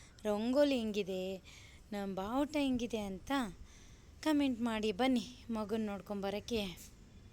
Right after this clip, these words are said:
ಮಗು ಫೇಸ್ ಕೂಡ ತೋರ್ಸೋಕ್ಕಾಗಲ್ಲ, ಈ ಥರ ಇತ್ತು.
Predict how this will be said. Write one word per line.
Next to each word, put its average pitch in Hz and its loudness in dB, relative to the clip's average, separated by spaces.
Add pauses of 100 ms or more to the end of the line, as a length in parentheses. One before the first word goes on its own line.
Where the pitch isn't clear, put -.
(640)
ಮಗು 240 4
ಫೇಸ್ 220 2
ಕೂಡ 180 -2
ತೋರ್ಸೋಕ್ಕಾಗಲ್ಲ, 208 0 (240)
ಈ 226 -2
ಥರ 180 -4
ಇತ್ತು. 226 2